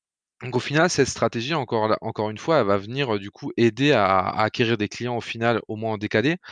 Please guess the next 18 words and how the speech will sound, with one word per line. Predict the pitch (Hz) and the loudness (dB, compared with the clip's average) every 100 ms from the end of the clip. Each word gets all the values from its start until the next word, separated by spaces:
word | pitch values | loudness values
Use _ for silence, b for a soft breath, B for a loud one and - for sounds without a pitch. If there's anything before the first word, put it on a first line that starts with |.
| B B B - | B B B -2
Heu, | 104 107 | 2 2
ce | - | 0
qui | - | -4
m'inquiète | 131 131 156 151 | -2 0 2 0
un | 139 | -2
peu | 139 | -2
plus, | 131 - 156 165 - | -6 -6 -8 -6 -6
et | 107 | -6
ça, | 107 - 135 | -2 0 0
c'est | - 113 104 | 0 -4 -4
quelque | 107 | -8
chose | - 135 | -6 -8
que | - 101 92 | -4 -4 -2
je | 98 | -6
constate | 110 104 113 104 | -12 -8 -4 -4
aussi | 107 - | -6 -6
en | 107 | -8
parallèle, | 95 104 120 165 113 | 0 2 4 2 -2